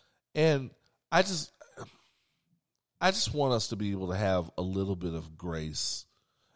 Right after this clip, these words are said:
and understand that with, with the advent of the internet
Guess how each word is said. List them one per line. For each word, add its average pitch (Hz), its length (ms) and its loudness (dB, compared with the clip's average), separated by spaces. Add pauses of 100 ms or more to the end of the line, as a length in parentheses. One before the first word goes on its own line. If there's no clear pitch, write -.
and 90 140 -10
understand 101 640 -2
that 82 200 -2
with, 98 200 0 (260)
with 98 260 -6
the - 220 -2
advent 107 380 4
of 90 140 -4
the - 160 -6
internet 82 500 -6